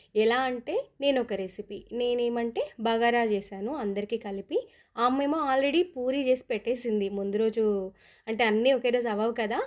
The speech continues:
నైట్ మేము రాకంటే ముందు పూరి చేసి పెట్టేసిందంట. ఆమెమో ఒక రెసిపీ,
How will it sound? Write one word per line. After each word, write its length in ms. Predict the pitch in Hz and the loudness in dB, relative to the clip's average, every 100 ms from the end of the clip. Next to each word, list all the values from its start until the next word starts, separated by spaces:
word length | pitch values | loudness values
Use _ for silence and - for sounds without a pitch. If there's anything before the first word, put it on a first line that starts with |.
| - 233 | -6 -8
నైట్ 280 | 214 214 | -4 -2
మేము 240 | 247 233 214 | -2 0 -2
రాకంటే 400 | 202 202 214 214 | -4 -4 -6 -4
ముందు 400 | 214 214 311 - _ | -4 0 -2 -4 _
పూరి 140 | 269 277 | -4 0
చేసి 240 | 247 240 | 0 0
పెట్టేసిందంట. 640 | 233 214 214 214 196 185 - - _ _ _ _ _ | -4 -6 -6 -4 -6 -8 -14 -20 _ _ _ _ _
ఆమెమో 380 | 240 254 262 262 | 0 2 2 2
ఒక 280 | 508 277 247 | 2 2 2
రెసిపీ, 440 | 214 208 196 - | 0 -2 -10 -16